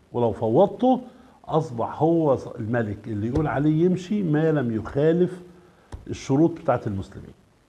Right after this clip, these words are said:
يعني ما يقولش مبلغ فاحش يعني، بس لو طلب أعلى أجرة ممكنة ياخدها. دي المعاملة الحالية،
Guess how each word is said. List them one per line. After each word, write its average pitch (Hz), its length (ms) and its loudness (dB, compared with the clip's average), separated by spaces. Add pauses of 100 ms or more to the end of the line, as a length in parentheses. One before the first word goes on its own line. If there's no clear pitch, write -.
يعني 101 200 -4
ما 104 100 -4
يقولش 127 320 -4
مبلغ 123 360 0
فاحش - 500 -2
يعني، 98 200 -10 (120)
بس 113 220 -4
لو 113 180 0
طلب 151 340 4
أعلى 147 460 0 (180)
أجرة 151 240 0
ممكنة 139 360 0
ياخدها. 95 360 -6 (760)
دي 143 100 4
المعاملة 143 360 2
الحالية، 98 320 -8